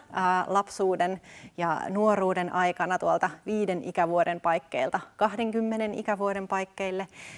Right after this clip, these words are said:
Ja siellä näkyy, kuinka tää aivojen kypsyminen etenee täältä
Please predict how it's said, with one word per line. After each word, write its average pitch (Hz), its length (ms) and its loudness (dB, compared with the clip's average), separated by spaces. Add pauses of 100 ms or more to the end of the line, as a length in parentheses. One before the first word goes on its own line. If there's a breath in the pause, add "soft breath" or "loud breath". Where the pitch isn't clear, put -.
(120 loud breath)
Ja 170 60 -8
siellä 190 300 -2
näkyy, 196 380 -2
kuinka 175 440 -6
tää 170 240 0
aivojen 175 420 -2
kypsyminen 165 720 -6
etenee 160 480 0
täältä 123 340 2